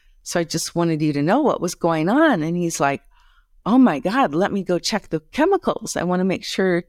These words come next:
that you haven't been exposed to anything that could risk your pregnancy." And I'm like, "Oh my." So we sat down,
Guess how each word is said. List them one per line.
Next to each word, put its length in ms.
that 140
you 120
haven't 320
been 140
exposed 640
to 120
anything 400
that 140
could 160
risk 360
your 100
pregnancy." 720
And 120
I'm 140
like, 320
"Oh 200
my." 500
So 220
we 100
sat 400
down, 480